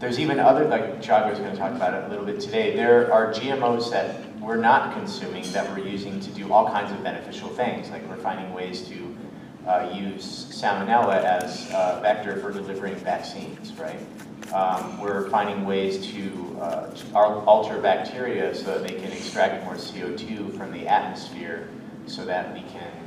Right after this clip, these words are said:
reduce greenhouse ga-, uh, yeah, reduce greenhouse gases while at the same time creating biofuels.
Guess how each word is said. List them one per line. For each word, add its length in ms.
reduce 540
greenhouse 540
ga-, 100
uh, 360
yeah, 200
reduce 240
greenhouse 360
gases 380
while 120
at 60
the 60
same 280
time 340
creating 320
biofuels. 640